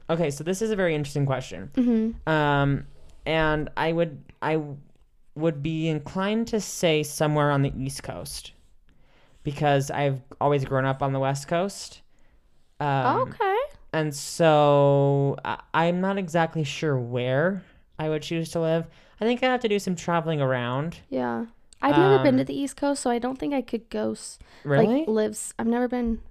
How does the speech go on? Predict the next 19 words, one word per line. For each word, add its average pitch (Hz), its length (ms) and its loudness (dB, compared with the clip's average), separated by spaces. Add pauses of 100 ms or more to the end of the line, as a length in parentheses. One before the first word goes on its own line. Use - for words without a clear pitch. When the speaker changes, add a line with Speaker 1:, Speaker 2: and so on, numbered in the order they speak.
Speaker 1:
Oh, 175 140 -10
I 143 60 -6
Speaker 2:
Yeah. 233 140 0
Speaker 1:
thought 226 80 -4
you 175 80 -8
had. 151 300 -8 (100)
Speaker 2:
Never. 233 360 -4 (880)
Speaker 1:
Love 151 200 -2
the 139 120 -4
East 135 120 -12
Coast. - 280 -14 (480)
Um, 147 500 0
I 185 80 0
don't 254 140 6
know. 175 320 2 (320)
I 156 100 2
love 170 280 2
D 170 120 0
C. 147 540 -2